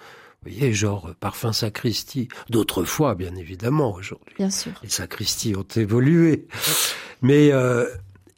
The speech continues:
Speaker 1: j'ai, je n'ai comme réponse que le fait que la petite Thérèse m'a retourné comme une crêpe. Et que, euh, voilà, je, je, je suis convaincu de son génie. En France, on a deux génies. Il y a Pascal,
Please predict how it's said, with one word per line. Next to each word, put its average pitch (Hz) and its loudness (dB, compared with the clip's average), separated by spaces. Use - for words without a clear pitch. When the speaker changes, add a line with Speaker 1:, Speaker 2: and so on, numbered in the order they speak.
Speaker 1:
j'ai, 151 2
je 160 2
n'ai 165 6
comme 156 4
réponse 143 4
que 170 4
le 139 6
fait 156 0
que - -2
la 104 2
petite - -10
Thérèse 123 2
m'a 117 2
retourné 113 -2
comme 120 0
une 98 -2
crêpe. - -12
Et 120 2
que, - -2
euh, 113 0
voilà, 92 0
je, 92 -4
je, 120 -12
je 120 -2
suis - 0
convaincu 165 2
de 127 2
son 123 2
génie. 123 4
En 104 2
France, 147 0
on 110 2
a 92 -6
deux 104 0
génies. 107 0
Il 123 0
y 98 -2
a 80 -6
Pascal, 143 0